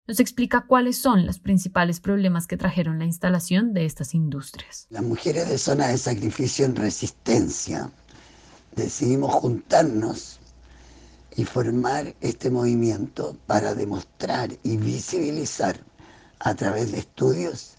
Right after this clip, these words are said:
Speaker 2: la grave problemática ambiental que tenemos en esta zona, donde todo está contaminado.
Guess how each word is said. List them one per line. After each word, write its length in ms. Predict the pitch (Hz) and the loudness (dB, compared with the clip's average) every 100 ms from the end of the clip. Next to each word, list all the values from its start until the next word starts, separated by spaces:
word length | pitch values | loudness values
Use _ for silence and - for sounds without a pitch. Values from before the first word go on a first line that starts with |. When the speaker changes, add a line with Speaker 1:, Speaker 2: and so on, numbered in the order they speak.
| - - - _ - | -20 -20 -20 _ -4
Speaker 2:
la 180 | 120 120 | 0 2
grave 460 | 113 135 156 165 | 2 2 2 0
problemática 840 | 160 - 127 117 107 117 117 139 104 | -2 0 0 0 -2 -4 -6 -4 -4
ambiental 640 | 104 92 95 - 98 117 | -2 -4 -6 -4 -4 -2
que 140 | - | -4
tenemos 400 | - 110 110 113 | -4 0 0 2
en 80 | 110 | 0
esta 260 | 92 - - | 0 -6 -10
zona, 420 | - 69 78 - - _ - - - - - - - | -8 -10 -10 -12 -16 _ -20 -20 -20 -20 -20 -20 -4
donde 400 | 120 117 120 123 | -2 0 0 0
todo 320 | - 147 180 | 2 2 2
está 260 | 110 - 123 | 0 -2 -2
contaminado. 880 | - - 101 104 85 - - - | -4 -2 0 0 0 -4 -6 -8